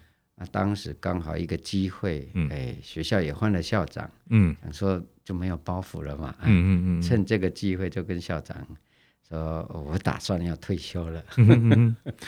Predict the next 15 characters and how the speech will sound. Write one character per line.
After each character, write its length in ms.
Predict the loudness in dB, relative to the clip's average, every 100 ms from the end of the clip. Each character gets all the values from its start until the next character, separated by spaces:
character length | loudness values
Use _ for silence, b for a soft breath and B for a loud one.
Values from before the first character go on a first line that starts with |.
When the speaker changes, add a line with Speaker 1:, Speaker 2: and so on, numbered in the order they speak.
| B 8
Speaker 2:
那 100 | 10
您 180 | 10
退 160 | 12 10
休 180 | 10 10
的 80 | 8
时 160 | 6
候， 480 | 6 8 10 8 6 B B B
Speaker 1:
嗯， 180 | -6 -2
嗯。 140 | -2 2
Speaker 2:
哎， 540 | 6 8 8 6 4
有 120 | 6 8
没 100 | 10
有 80 |
什 160 | 8 6
么 460 | 4 6 6 4